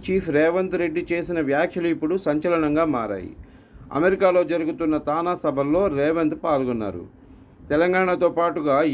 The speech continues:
ఏపీ రాజకీయాలపైన కూడా ఆయన స్పందించారు. అమరావతి, పోలవరం తామే నిర్మిస్తామంటూ కీలక వ్యాఖ్యలు చేశారు రేవంత్ రెడ్డి. రేవంత్ అంటే కాంగ్రెస్, కాంగ్రెస్ అంటే రేవంత్ అని చెప్పుకొచ్చారు.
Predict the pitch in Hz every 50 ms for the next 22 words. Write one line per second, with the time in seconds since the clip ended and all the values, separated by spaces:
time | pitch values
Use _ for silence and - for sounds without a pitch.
0 | 139 160 170 170 185 185 180 156 143 147 156 151 135 165 165 160 160 156 151 131
1 | 151 151 147 147 143 123 143 143 156 175 165 151 151 156 160 170 - - 156 143
2 | 139 135 123 110 123 104 92 90 87 82 - - - - - - - - 123 131
3 | 151 165 175 175 170 170 165 - 175 180 180 - - 147 143 147 160 165 165 165
4 | 160 160 170 170 165 - - 147 135 135 147 156 170 165 156 151 147 143 147 160
5 | 160 156 - 170 156 151 151 147 147 131 - 165 170 156 - 147 147 147 160 156
6 | 160 151 139 135 131 135 135 147 131 123 113 123 123 120 - 127 123 143 165 147
7 | 143 127 123 120 117 110 107 101 101 95 95 - 95 90 - - - - - -
8 | - - - - 113 110 113 131 151 170 180 190 190 180 165 175 165 156 175 175
9 | 160 - 156 147 151 156 156 170 175 160 - - 151 143 151 156 156 156 160 139
10 | 147 147 139 127 160 143 123 131 135 139 135 147 151 139 127 135 131 147 160 156
11 | 143 127 - 120 113 117 110 - 110 95 90 - 87